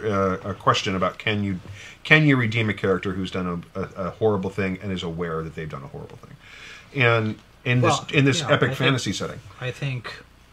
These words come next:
Speaker 2: acknowledging that you've done the horrible thing is the
Speaker 1: That's,
Speaker 2: beginning of
Speaker 1: that's
Speaker 2: the
Speaker 1: the
Speaker 2: redemption
Speaker 1: beginning. Um, but what if you're, what if you're a character who can't forgive themselves,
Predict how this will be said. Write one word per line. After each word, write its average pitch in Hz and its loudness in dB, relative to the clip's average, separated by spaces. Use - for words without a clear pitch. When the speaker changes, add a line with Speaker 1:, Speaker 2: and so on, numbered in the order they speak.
Speaker 2:
acknowledging 131 -2
that 113 -6
you've 123 -2
done 131 0
the 117 -2
horrible 127 -4
thing 120 -4
is 101 -10
the 147 4
Speaker 1:
That's, 143 8
Speaker 2:
beginning 156 2
of 127 -4
Speaker 1:
that's 123 10
Speaker 2:
the 131 0
Speaker 1:
the 113 2
Speaker 2:
redemption 120 4
Speaker 1:
beginning. - -14
Um, 104 2
but 120 6
what 123 4
if 120 0
you're, 120 -2
what 117 2
if 110 -2
you're 110 -2
a - -12
character 101 -2
who 98 -4
can't 92 -8
forgive 104 -8
themselves, - -14